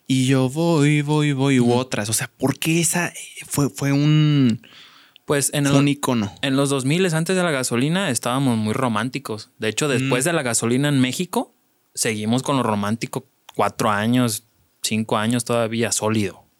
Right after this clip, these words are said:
Speaker 1: Sí, sí.
Speaker 2: El rap de Estados Unidos era romántico. Obviamente
Speaker 1: Ah.
Speaker 2: había canciones agresivas y todo porque es rap, pero me
Speaker 1: Claro.
Speaker 2: refiero a lo romántico. Tenía, pues, no pegó niga después de La Gasolina, que fue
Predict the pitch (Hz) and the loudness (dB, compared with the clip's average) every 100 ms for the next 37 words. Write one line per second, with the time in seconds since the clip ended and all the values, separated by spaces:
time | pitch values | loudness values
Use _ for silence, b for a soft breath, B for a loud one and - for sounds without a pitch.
0 | - - - - 120 - 110 104 120 151 | -14 -10 -8 -6 -6 -2 -2 0 0 -2
1 | - 110 120 131 135 131 143 147 110 107 | -4 -4 0 0 0 0 0 0 0 0
2 | 101 95 104 110 - - b b b b | -2 -2 -2 -4 -8 -12 b b b b
3 | 120 143 156 135 151 139 143 143 127 - | 0 0 0 0 0 0 0 -2 -2 -2
4 | 139 123 113 104 117 123 110 120 120 110 | -2 0 -2 0 0 0 -2 -2 -2 -2
5 | 113 104 117 135 _ 120 113 110 110 107 | -2 -2 -2 -4 _ -4 0 0 -2 0
6 | 120 120 113 110 113 117 131 - 107 110 | 0 2 0 -4 -6 -4 -6 -4 -4 -2
7 | 117 113 95 - _ _ _ _ _ _ | 0 -2 -4 -10 _ _ _ _ _ _
8 | _ _ _ _ _ - 117 107 - _ | _ _ _ _ _ -4 -4 -4 -8 _
9 | _ _ _ - 131 123 139 131 135 135 | _ _ _ -12 -4 -2 0 2 2 0
10 | 123 107 - 117 131 127 113 113 120 113 | 0 -2 -2 -2 0 -2 -2 -2 -2 -2
11 | 107 _ _ _ _ _ - 101 113 110 | -6 _ _ _ _ _ -10 -2 0 0
12 | 110 107 104 98 | 0 0 -2 -6